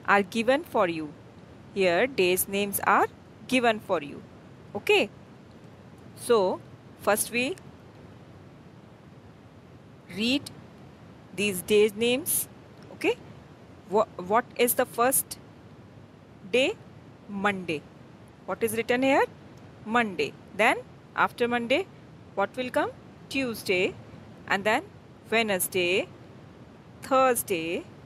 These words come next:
Friday, Saturday, and the last day is Sunday. Okay? So, there are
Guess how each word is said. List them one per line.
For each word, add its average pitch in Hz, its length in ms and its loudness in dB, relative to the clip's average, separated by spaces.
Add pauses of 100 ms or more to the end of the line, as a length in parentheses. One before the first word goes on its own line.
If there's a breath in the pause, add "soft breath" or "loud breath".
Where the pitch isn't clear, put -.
(540)
Friday, 247 760 2 (580)
Saturday, 208 960 0 (720)
and 254 480 -2 (300)
the 185 100 -4
last 180 400 0 (100)
day 220 160 4
is 403 400 0 (480)
Sunday. 208 580 0 (540)
Okay? - 280 -2 (520 loud breath)
So, - 180 0
there 220 380 4
are 277 240 6